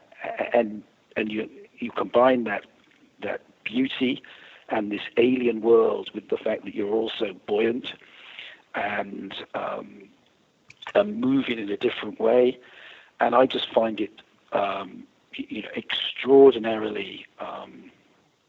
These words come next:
calming and, and beautiful, and, um, it, it is so far away from the normal experience of life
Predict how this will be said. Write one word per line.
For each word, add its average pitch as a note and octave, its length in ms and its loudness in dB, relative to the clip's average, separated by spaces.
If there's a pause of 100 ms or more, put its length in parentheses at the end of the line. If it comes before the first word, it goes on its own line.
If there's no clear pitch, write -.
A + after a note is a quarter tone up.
(1400)
calming B2+ 640 4 (360)
and, G#2 540 -4 (140)
and F#2+ 180 -8
beautiful, C#3 680 0 (520)
and, G#2 600 2 (220)
um, G2 440 -4 (160)
it, - 260 -4 (540)
it - 160 -2 (220)
is A2 200 -6 (300)
so D#3+ 380 6
far C3 280 8
away A#2 260 6
from G2+ 200 -6
the G#2 80 -6
normal A2+ 400 -4
experience G#2 640 -8
of G2+ 80 -12
life A2 340 2